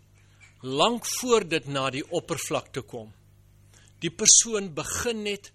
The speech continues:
swak voel. Hy begin angstig voel, meer angstig as wat hy gewoonlik is. Hy begin onseker van homself voel. Hy begin gespanne raak. Hy begin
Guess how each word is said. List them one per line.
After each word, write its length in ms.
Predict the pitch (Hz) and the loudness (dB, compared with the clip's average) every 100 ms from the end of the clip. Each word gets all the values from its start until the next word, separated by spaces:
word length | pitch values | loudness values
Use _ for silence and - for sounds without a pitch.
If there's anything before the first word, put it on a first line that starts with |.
| _ | _
swak 500 | - - - 143 - - | 4 4 4 0 -6 -12
voel. 200 | 151 110 101 _ _ _ _ - - - | -10 -12 -16 _ _ _ _ -20 -20 -10
Hy 140 | 131 | -8
begin 420 | 131 156 - 269 214 | -6 -6 -2 -2 -2
angstig 480 | 165 143 - 147 - | -6 0 0 0 -8
voel, 320 | - 120 113 | -14 -14 -16
meer 380 | 98 131 175 190 - | -12 -2 2 2 2
angstig 480 | 147 127 - 120 - - | 0 2 2 -2 -14 -12
as 160 | 147 131 | -2 0
wat 160 | 131 120 | 0 -4
hy 80 | 120 | -6
gewoonlik 640 | 143 113 131 127 117 110 | -6 -4 -2 0 -4 -6
is. 160 | - - - - - - - - - - - - - | -2 0 0 -8 -20 -20 -20 -20 -20 -20 -20 -20 -8
Hy 100 | 135 143 | -6 -4
begin 360 | 170 - 254 | -2 0 0
onseker 560 | 220 185 - 208 - 160 | 4 8 8 6 -2 -6
van 200 | - 147 | -6 -8
homself 440 | 127 - 147 110 - | -4 -4 -4 -8 -12
voel. 200 | - 104 101 _ _ _ _ _ - - - | -16 -18 -20 _ _ _ _ _ -20 -20 -8
Hy 120 | 143 | -6
begin 440 | 160 180 - 262 214 | -4 -6 -2 -4 -4
gespanne 680 | - 180 - - 180 156 131 | 4 6 6 2 -6 -4 -6
raak. 440 | 117 104 - - _ _ _ _ - _ | -8 -12 -18 -20 _ _ _ _ -20 _
Hy 120 | 143 | -8
begin 420 | 160 185 269 277 | -6 -4 -2 -2